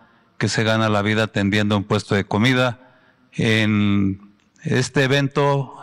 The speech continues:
eh, fue grabado y subido a las redes sociales y se apreciaba ahí el, eh, la agresión a la persona de, eh, puesto de comida, de tacos,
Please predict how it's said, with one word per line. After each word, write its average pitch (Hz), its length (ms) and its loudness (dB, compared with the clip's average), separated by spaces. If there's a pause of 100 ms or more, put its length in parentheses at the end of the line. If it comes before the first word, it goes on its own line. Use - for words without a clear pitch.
(140)
eh, 104 280 2
fue 113 840 2
grabado 147 680 0 (640)
y - 240 0
subido 117 420 0
a 117 40 2
las 107 160 0
redes 113 240 0
sociales 139 580 0
y 110 60 0
se - 160 -2
apreciaba 110 600 0
ahí 104 380 0 (360)
el, 101 420 0
eh, 95 800 -2 (220)
la 95 280 -2
agresión 117 720 0 (400)
a 107 100 -2
la 101 800 -2
persona 117 480 0
de, 95 400 -2 (140)
eh, 92 720 -4 (580)
puesto 110 320 0
de 98 240 0
comida, 127 420 0
de 107 120 -2
tacos, 131 500 -4